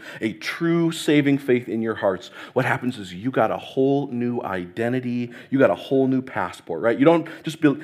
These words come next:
you don't belong to the kingdoms of this world anymore. You belong to my kingdom. You have a new citizenship, and it's in heaven.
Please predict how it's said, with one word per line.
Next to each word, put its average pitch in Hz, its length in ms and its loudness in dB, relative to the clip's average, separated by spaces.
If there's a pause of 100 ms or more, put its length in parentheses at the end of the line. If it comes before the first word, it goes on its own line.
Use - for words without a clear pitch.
you 147 80 4
don't 170 100 6
belong 170 420 10
to 180 80 -6
the 143 100 2
kingdoms 180 500 4
of 147 220 6
this 135 160 -4
world 156 400 4
anymore. 135 380 4
You 143 100 2
belong 147 320 4
to 147 120 -2
my 139 400 6
kingdom. 139 460 0
You 143 140 2
have 151 120 8
a 131 160 4 (160)
new 160 360 6
citizenship, 151 880 2
and 123 100 4
it's 127 160 0
in 135 140 2
heaven. 139 420 0